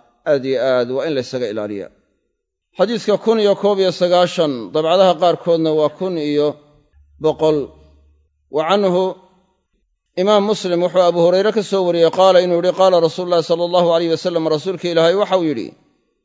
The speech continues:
"Khayru sufufi rijaali awwaluhaa." Safafka ragga waxa ugu khayr badan awwaluhaa, ee, ka ugu horreeya ugu khayr badan. "Wa sharruhaa," waxa ugu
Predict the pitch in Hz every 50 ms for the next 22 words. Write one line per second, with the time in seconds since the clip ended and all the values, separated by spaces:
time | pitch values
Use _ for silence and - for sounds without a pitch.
0 | _ _ _ - 196 214 214 208 185 175 - 180 175 170 202 208 175 185 190 175
1 | 170 175 175 160 185 190 185 180 180 - - 175 175 175 170 190 214 226 202 180
2 | 165 156 143 135 120 76 - - _ _ _ _ _ _ _ _ _ _ _ _
3 | _ _ _ _ - 160 160 175 202 214 160 185 180 185 208 196 180 180 180 175
4 | 156 170 170 185 196 220 - 190 170 160 147 160 165 175 175 156 170 170 175 196
5 | 202 185 170 165 160 160 156 156 143 - - - _ _ _ _ _ _ _ _
6 | _ _ _ 131 143 160 170 170 170 165 160 - 190 185 190 202 220 226 202 180
7 | 160 165 170 170 175 175 160 165 170 170 131 143 131 123 123 135 135 139 143 -
8 | _ _ _ _ _ _ _ _ _ _ _ _ _ _ _ - 147 147 - -
9 | 175 180 185 208 226 202 185 175 156 156 160 160 147 160 170 180 180 190